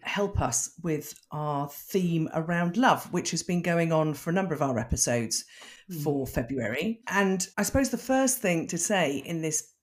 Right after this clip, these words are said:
Speaker 1: business of loving yourself is, what does that actually mean to you when I first say that? You know, let's just open with a really rather ambitious question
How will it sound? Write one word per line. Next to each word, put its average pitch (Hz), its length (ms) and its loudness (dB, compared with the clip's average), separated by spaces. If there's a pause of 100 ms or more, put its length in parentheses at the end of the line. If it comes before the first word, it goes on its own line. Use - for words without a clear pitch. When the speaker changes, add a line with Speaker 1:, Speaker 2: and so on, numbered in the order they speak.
(160)
Speaker 1:
business 175 380 -4
of 165 120 -4
loving 170 480 0
yourself - 800 -6
is, 180 380 0
what 240 280 0
does 240 140 -2
that - 220 -2
actually 190 440 0
mean 170 360 2
to - 160 -2
you 131 400 -4
when 170 120 0
I 151 120 0
first 151 400 0
say 139 160 0
that? 127 340 -8
You 165 60 -8
know, 160 100 2
let's 180 180 0
just 185 220 -2
open 160 260 0
with 147 140 -2
a 147 60 -4
really 160 340 -2
rather 147 380 -2
ambitious 143 640 -2
question 127 580 0